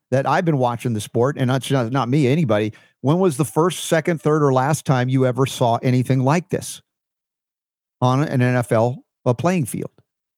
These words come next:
So right there, it's not out of the, the realm of, of, of, of reasonability to say, "Hey,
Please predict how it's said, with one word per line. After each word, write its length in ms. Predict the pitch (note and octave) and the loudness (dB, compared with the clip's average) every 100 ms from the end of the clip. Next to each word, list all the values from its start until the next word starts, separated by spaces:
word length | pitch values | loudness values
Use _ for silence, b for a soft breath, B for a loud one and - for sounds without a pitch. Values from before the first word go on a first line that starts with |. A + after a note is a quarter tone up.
| _ _ _ _ _ _ _ _ _ _ - | _ _ _ _ _ _ _ _ _ _ -4
So 180 | F3 | 0
right 360 | D3 D#3+ A#3 G3+ | 2 2 0 0
there, 180 | G#3+ G#3+ | 0 0
it's 180 | F3 - | 0 0
not 460 | E3+ A3+ B3 - _ | 0 0 -2 -6 _
out 220 | E3+ A3 A3 | 0 2 2
of 160 | D#3+ | 2
the, 160 | E3+ D3 - | 0 0 0
the 100 | D3 | 2
realm 280 | E3 F3+ | 2 2
of, 200 | D3+ A#2+ - | 0 -2 -2
of, 400 | D#3+ D3+ D#3 C#3 - - | 0 2 0 -2 -6 -4
of, 300 | D3 B2+ A#2 | -2 -2 -4
of 300 | C#3+ C3 C3 - | -2 0 -2 -6
reasonability 1160 | - C#3+ D#3+ G#3+ D3+ F3 C3+ D#3 F#3+ C3 C#2+ - b b | -8 -2 0 0 -2 0 2 2 0 0 -4 -14 b b
to 80 | D#3 | -2
say, 240 | E3 C#3+ | 0 0
"Hey, 280 | B2 A3 | 2 0